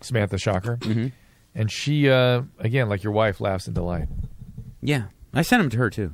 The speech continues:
Speaker 1: Your wife?
Speaker 2: No, Samantha.
Speaker 1: I know. I know. She, she didn't have time to look at him until I reminded her that there was things to look at there.
Speaker 2: Yeah.
Speaker 1: And, uh,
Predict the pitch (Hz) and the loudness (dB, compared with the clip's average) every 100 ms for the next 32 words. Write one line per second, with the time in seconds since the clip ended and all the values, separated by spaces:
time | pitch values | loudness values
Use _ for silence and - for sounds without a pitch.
0 | - _ - - 101 104 180 - _ 147 | -10 _ -10 -2 2 4 4 -2 _ -2
1 | 143 87 - - 123 123 - - _ _ | -2 -2 -10 -6 -2 -2 -4 -14 _ _
2 | - 117 196 - - _ - 143 131 - | -2 2 2 0 -10 _ -4 -4 -4 -12
3 | - - 123 98 131 110 127 98 123 - | -6 -4 -4 0 0 2 0 2 0 0
4 | 90 82 - 85 78 90 95 104 90 87 | -4 -6 -6 -6 -4 -4 -2 -2 -2 -4
5 | 82 82 80 80 - - 92 - 92 110 | -6 -8 -10 -10 -10 -8 -8 -6 -4 -4
6 | - - - 98 - - - _ _ _ | -8 -12 -12 -12 -14 -20 -20 _ _ _
7 | - - _ 92 92 90 90 92 | -20 -20 _ -10 -8 -8 -8 -4